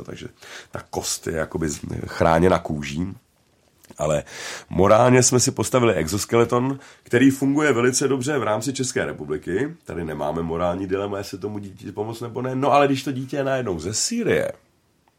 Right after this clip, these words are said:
tak tam už ten exoskeleton neexist-, nefunguje, tam nemáme, em, exoskeleton znamená, že tam máme zákon, jo? Znamená, že jsme se dohodli, že já nevím, co třeba, eh, že se nebude znásilňovat.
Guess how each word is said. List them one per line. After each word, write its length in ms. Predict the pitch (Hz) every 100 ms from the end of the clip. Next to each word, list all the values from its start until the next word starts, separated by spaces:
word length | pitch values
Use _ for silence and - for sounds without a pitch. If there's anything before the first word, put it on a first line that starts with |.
| _ - - - - -
tak 160 | -
tam 180 | - 117
už 100 | 131
ten 180 | 160 147
exoskeleton 680 | 123 135 - 147 147 160 113
neexist-, 520 | 87 85 90 - -
nefunguje, 580 | 87 85 90 80 85 98
tam 180 | 92
nemáme, 300 | 92 95 101
em, 600 | 87 76 73 82 80 82 80 - - -
exoskeleton 680 | 110 135 127 127 123 123
znamená, 300 | 104 104 101
že 120 | 95
tam 160 | 90 95
máme 300 | 87 90 92
zákon, 500 | 85 67 73 - 50
jo? 100 | 53
Znamená, 300 | 73 82 87
že 40 | 85
jsme 80 |
se 140 | 85 62
dohodli, 520 | - 69 113 127 131
že 100 | 101
já 160 | 87 85
nevím, 200 | 73 65
co 140 | -
třeba, 280 | - 69 50 - -
eh, 40 | 50 58 64 69 - - - - 104
že 60 |
se 120 | 110
nebude 300 | 104 98 101
znásilňovat. 640 | 95 85 78 - 78 60